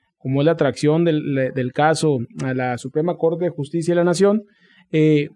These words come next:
pues está dando, digamos, el, el, el final, ¿no? de, de, de este,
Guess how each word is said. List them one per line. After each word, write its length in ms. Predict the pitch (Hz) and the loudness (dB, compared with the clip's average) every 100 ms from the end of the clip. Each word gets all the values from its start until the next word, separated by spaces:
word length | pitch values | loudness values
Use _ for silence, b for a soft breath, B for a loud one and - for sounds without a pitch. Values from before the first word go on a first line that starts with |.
| _ | _
pues 240 | 165 147 | 0 0
está 280 | 147 - 175 | -2 0 2
dando, 760 | 190 202 208 196 185 156 123 113 _ | 4 4 4 4 4 2 2 -4 _
digamos, 640 | 143 139 160 190 185 - | -4 0 2 2 0 -2
el, 360 | 147 127 120 120 | -4 -2 -2 -6
el, 460 | 131 123 123 120 117 _ b b b b | -6 -4 -2 -4 -8 _ b b b b
el 360 | 139 131 131 123 | -4 -2 -2 -2
final, 540 | 156 151 147 190 196 | 2 4 4 4 4
¿no? 200 | 147 160 | 2 0
de, 260 | 180 139 120 | 0 -2 -2
de, 380 | 135 135 131 127 - | -4 -4 -4 -4 -6
de 260 | 139 139 | -2 -2
este, 640 | 151 - 170 156 139 120 | -2 -4 -2 0 0 -2